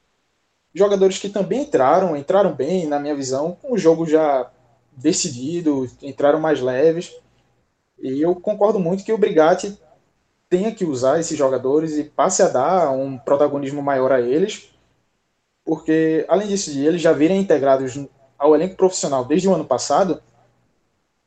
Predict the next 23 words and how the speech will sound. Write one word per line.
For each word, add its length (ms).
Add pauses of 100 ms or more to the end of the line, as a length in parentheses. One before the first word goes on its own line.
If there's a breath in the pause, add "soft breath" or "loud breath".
(400)
é, 340
chegam 300
agora 240
também 240
como 180
uma 60
referência 520
pra 140
esses 140
jogadores 460
que 160
tão 480
realmente 560
estreando, 720
tão 180
chegando 320
na 140
primeira 420
vez 180
agora 520
no 100
time 220
profissional. 760